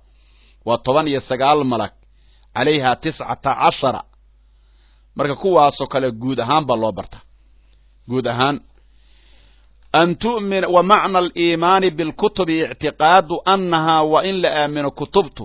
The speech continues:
kalaamullaahi, kalaamka Ilaahay inay yihiin. Kalaamkaasoo al-azaliyu,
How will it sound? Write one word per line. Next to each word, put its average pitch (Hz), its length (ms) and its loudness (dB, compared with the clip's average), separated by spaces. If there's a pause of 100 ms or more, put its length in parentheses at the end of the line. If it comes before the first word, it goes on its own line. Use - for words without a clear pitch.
kalaamullaahi, 147 680 0
kalaamka 143 440 -2
Ilaahay 120 240 -2
inay 110 220 -8
yihiin. 95 240 -12 (1120)
Kalaamkaasoo 190 840 4
al-azaliyu, 190 1080 2